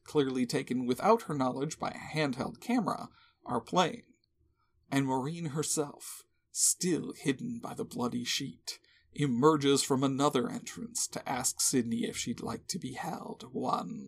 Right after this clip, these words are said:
last time. Also, this is gonna be my last chance to mention that Lynn McCree is very clearly doing her impression of Betsy Palmer in the original Friday the Thirteenth, and it's fabulous. Of course, it's Ghostface under the sheet,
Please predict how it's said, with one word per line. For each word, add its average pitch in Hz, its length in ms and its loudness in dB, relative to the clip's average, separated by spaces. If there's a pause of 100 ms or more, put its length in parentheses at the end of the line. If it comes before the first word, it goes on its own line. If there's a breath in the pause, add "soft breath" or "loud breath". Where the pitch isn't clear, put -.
last - 680 -6 (120)
time. - 840 -10 (1120)
Also, 170 220 8
this 139 220 4
is 127 60 -2
gonna 117 180 0
be 113 100 -2
my 113 120 -4
last 107 280 -4
chance 113 300 -4
to 131 100 -6
mention 120 360 -2
that 117 160 -4
Lynn 131 160 2
McCree 113 420 -4 (340 loud breath)
is 170 260 2 (120)
very 170 360 4
clearly 131 400 4
doing 123 280 0
her 131 180 -2
impression 131 460 -2
of 120 120 -4
Betsy 127 300 -4
Palmer - 440 -4
in 185 80 -4
the 190 120 -2
original 220 440 0
Friday - 340 -4
the - 140 -6
Thirteenth, - 540 -8
and 196 120 0
it's - 300 -2
fabulous. - 840 -8 (220)
Of 226 140 10
course, 151 240 8
it's 139 140 2
Ghostface 160 540 2
under 160 200 0
the 240 80 2
sheet, 123 360 0